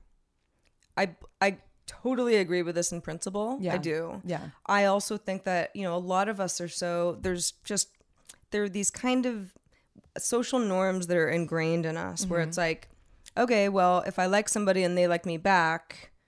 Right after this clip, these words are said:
Speaker 1: then, you know, friends with benefits almost is like, "Oh, well, you're not good enough to be my
Speaker 2: Mm-hmm.
Speaker 1: par-,
Speaker 2: Sure.
Speaker 1: partner."
Speaker 2: Sure.
Speaker 1: And that can sort of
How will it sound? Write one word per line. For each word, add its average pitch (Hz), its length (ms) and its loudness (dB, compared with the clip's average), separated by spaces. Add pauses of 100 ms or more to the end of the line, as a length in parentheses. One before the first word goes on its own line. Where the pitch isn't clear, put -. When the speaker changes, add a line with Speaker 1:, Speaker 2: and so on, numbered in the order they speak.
(260)
Speaker 1:
then, 165 920 0
you 190 120 -4
know, 156 300 -4 (400)
friends 247 340 2
with 208 200 -4
benefits 202 500 2 (180)
almost 202 380 4
is 185 140 -2
like, 170 340 2
"Oh, 196 180 6
well, 190 80 4
you're 196 120 -2
not 180 320 -6
good 180 200 0
enough 165 340 -2
to 170 120 -6
be 165 180 -2
my 151 460 -2 (340)
Speaker 2:
Mm-hmm. 220 440 0
Speaker 1:
par-, - 100 -4
Speaker 2:
Sure. 165 380 -2
Speaker 1:
partner." 151 800 4
Speaker 2:
Sure. 156 280 -6 (180)
Speaker 1:
And 214 200 2
that 208 220 2
can 208 220 -2
sort 196 220 -2
of 175 240 -8